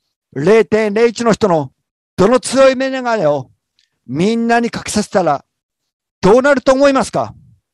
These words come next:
合わない人たちは動けなくなってしまうし、どんどん症状も進んでしまうと思うのです。このようなことが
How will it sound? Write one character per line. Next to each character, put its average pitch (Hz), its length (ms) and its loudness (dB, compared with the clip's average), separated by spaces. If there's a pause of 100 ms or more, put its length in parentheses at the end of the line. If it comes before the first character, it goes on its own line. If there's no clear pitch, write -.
(760)
合 175 160 2
わ 226 140 6
な 226 140 4
い 180 40 2
人 220 160 -2
た 233 140 0
ち 175 120 -4
は 160 220 0 (200)
動 208 180 0
け 233 120 0
な 214 100 0
く 208 100 -8
な 190 100 -2
っ - 20 -4
て 226 120 -4
し 214 120 -6
ま 220 100 2
う 165 60 2
し、 - 260 -10 (760)
ど 240 240 2
ん 240 80 -6
ど 247 120 4
ん 214 40 2
症 254 240 4
状 262 140 2
も 247 100 0
進 - 300 -6
ん - 20 -6
で 277 80 -4
し - 100 -6
ま 277 120 0
う - 40 -4
と 185 100 0
思 214 120 0
う 247 40 2
の 208 120 2
で 139 120 -4
す。 - 220 -18 (1200)
こ 214 160 -2
の 269 100 4
よ 294 140 6
う - 20 0
な 302 100 0
こ 254 100 -2
と 196 100 0
が 156 300 -4